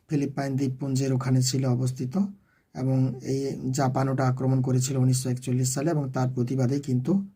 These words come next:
আমেরিকা যুক্তরাষ্ট্র জাপানের বিরুদ্ধে দ্বিতীয় বিশ্বযুদ্ধে যোগদান করেছিল, ঠিক আছে? আচ্ছা, ট্রুম্যান নীতি কি? এটা দিয়েছে, অথবাতে দিয়েছে ইয়াসের আরাফত কে ছিলেন। আর প্রথম নির্জোট সম্মেলন কোথায় অনুষ্ঠিত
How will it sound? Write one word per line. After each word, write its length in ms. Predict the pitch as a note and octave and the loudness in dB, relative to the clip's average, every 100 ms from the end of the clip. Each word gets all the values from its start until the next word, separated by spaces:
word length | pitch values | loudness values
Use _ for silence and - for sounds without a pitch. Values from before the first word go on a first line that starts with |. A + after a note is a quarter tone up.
| - | -10
আমেরিকা 400 | C3 C3+ D3 C3+ | -4 -2 0 0
যুক্তরাষ্ট্র 560 | B2+ B2+ B2+ B2+ - F3 | -2 0 0 0 0 0
জাপানের 460 | D3+ B2 B2+ C3 | 0 0 2 2
বিরুদ্ধে 360 | C3 B2+ B2+ G3+ - - D3+ | 2 2 2 0 0 -6 -6
দ্বিতীয় 240 | B2+ B2+ | -2 0
বিশ্বযুদ্ধে 580 | B2+ B2 A#2+ B2+ B2 E3+ G3 - _ _ _ _ _ C#3+ | 0 -2 -2 -2 -2 0 -2 -6 _ _ _ _ _ -12
যোগদান 480 | C3 B2 A#2+ C#3 G3 | -2 0 0 -4 -4
করেছিল, 560 | - A#2+ G#2+ - B2+ - - | -6 -4 -4 -4 -6 -10 -6
ঠিক 140 | A#3 - | -6 -6
আছে? 200 | - - - _ _ _ _ _ _ - | -12 -12 -18 _ _ _ _ _ _ -16
আচ্ছা, 280 | - - A2+ | -16 -12 -14
ট্রুম্যান 400 | A2+ D#3+ D3 D3 | -6 -2 0 0
নীতি 260 | C#3+ C3 C#3 | -2 -2 -4
কি? 120 | D3+ | -2
এটা 160 | C#3+ C#3 | -2 -2
দিয়েছে, 440 | C3+ C3 B2+ - F3+ B3 - _ _ _ _ _ - D3+ | 0 0 0 0 0 -2 -8 _ _ _ _ _ -18 -8
অথবাতে 480 | B2 B2+ C3 B2+ | -6 -2 0 2
দিয়েছে 340 | B2+ C3 B2+ D3+ | 2 2 2 0
ইয়াসের 400 | D3 C3 B2 C3+ | 0 0 0 0
আরাফত 360 | B2 B2 B2 B2 - | 0 -2 -4 -10 -6
কে 120 | A#2 | -6
ছিলেন। 380 | - C3 F#3 A#3 | -4 -2 -2 -2
আর 400 | B2 B2 A#2+ A#2+ - - - | -2 -2 -2 -4 -8 -18 -10
প্রথম 320 | - D3+ D#3 F3 | -2 -2 0 2
নির্জোট 380 | D3+ C#3+ C3+ C#3+ | 2 2 2 -2
সম্মেলন 440 | - C#3 C3 C3+ C3+ | 0 2 2 2 -2
কোথায় 320 | C3 B2+ C3+ | -2 -2 0
অনুষ্ঠিত 320 | C3 C3 C3 | 0 0 -2